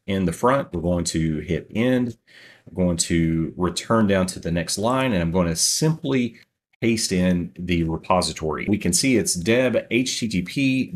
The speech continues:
download dot proxmox dot com, Debian, Ceph, Dash Quincy, Bookworm, no subscription. So again, this is pretty intuitive. We can see that this is a no subscription repository that we are modifying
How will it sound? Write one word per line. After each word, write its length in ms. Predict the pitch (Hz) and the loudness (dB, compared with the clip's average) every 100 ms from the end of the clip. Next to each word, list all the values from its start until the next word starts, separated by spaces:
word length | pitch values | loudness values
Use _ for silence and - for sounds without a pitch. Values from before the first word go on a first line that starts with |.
| 87 | 0
download 480 | 107 131 135 127 | 2 2 2 2
dot 200 | 101 87 | 2 0
proxmox 540 | - 120 120 - 107 - | -2 -2 -2 -4 -4 -4
dot 160 | 76 | -6
com, 420 | - - 110 110 92 | -8 -4 -2 0 2
Debian, 580 | 101 107 107 104 95 - _ _ _ | 2 4 2 0 -4 -10 _ _ _
Ceph, 640 | - - 120 117 110 - - _ 90 | 2 4 6 4 0 -8 -20 _ -2
Dash 440 | 92 101 107 - | 2 2 2 -2
Quincy, 600 | - 90 92 98 90 85 - | 0 0 2 2 2 0 -2
Bookworm, 800 | 87 117 135 95 98 98 95 90 - - | -2 -2 -2 0 0 0 -2 -6 -12 -8
no 720 | 87 90 95 113 117 117 107 - | -2 2 4 4 4 0 -4 -6
subscription. 760 | - 85 - - 92 - - - _ _ _ _ _ | -6 -4 -4 0 0 -2 -8 -12 _ _ _ _ _
So 280 | - 107 92 | 2 2 2
again, 420 | 90 98 123 92 | 0 0 2 2
this 160 | 95 - | 2 0
is 80 | - | -2
pretty 320 | - 165 123 | 0 2 2
intuitive. 560 | 92 - 117 92 80 | 2 0 2 2 2
We 100 | 87 | 0
can 140 | 92 98 | 0 -2
see 180 | - 120 | 0 2
that 300 | 98 87 - | 2 2 0
this 180 | 123 123 | -2 -2
is 160 | 107 | 0
a 120 | 98 | 0
no 320 | 90 87 95 123 | 2 2 2 0
subscription 600 | 113 - 104 92 - 85 | -2 -4 -2 -2 -2 -4
repository 760 | 85 113 117 107 - 104 98 | -4 -4 -4 -4 -2 2 2
that 240 | 87 82 82 | 2 0 0
we 200 | 92 87 | 0 0
are 380 | - 85 80 73 | 0 -2 -2 -2
modifying 880 | 80 98 104 - 98 101 98 90 | 0 0 0 0 0 0 0 -2